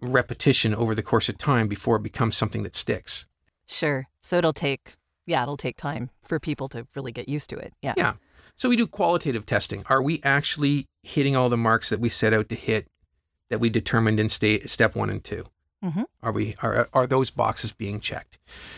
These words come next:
Speaker 1: And we do that by checking the work alongside the work it's meant to eventually accompany, visual work, et cetera.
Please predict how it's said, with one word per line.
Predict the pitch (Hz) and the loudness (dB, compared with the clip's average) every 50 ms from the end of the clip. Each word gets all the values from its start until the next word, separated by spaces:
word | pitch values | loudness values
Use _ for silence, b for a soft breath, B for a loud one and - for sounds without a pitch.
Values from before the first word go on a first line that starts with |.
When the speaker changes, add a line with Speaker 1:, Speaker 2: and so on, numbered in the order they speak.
| B B | B B
Speaker 1:
And | 127 123 | -2 2
we | 127 131 | 2 2
do | 120 120 139 147 | 2 2 0 2
that | 135 135 135 123 | 2 2 2 2
by | 117 123 113 110 110 107 - | 0 0 0 -2 -4 -4 -4
checking | - 151 131 - 131 117 | -2 -2 0 2 2 2
the | 117 | 4
work | 113 120 123 - - | 4 2 2 2 2
alongside | 120 117 113 113 107 - - 120 117 117 113 110 - - - - _ - | 2 2 2 2 0 0 0 2 2 2 2 0 -4 -12 -20 -20 _ -4
the | - 117 | -2 2
work | 117 120 117 - | 2 2 2 2
it's | 117 - - | -2 -4 0
meant | 117 113 110 - | 0 0 0 0
to | - 120 107 104 - _ _ _ _ _ - - | -2 -4 -4 -4 -6 _ _ _ _ _ -8 -2
eventually | 120 123 123 120 - 120 107 | 0 0 2 2 0 0 -2
accompany, | 98 - - 143 139 143 - - 95 - - _ - | -2 -2 0 0 0 0 -2 -12 -12 -12 -14 _ -4
visual | 127 123 - 117 107 104 | -2 -2 0 0 0 0
work, | 101 101 104 - - | -2 -4 -8 -8 -12
et | 110 - | -14 -10
cetera. | - - 104 98 92 101 | -8 -6 -6 -6 -8 -10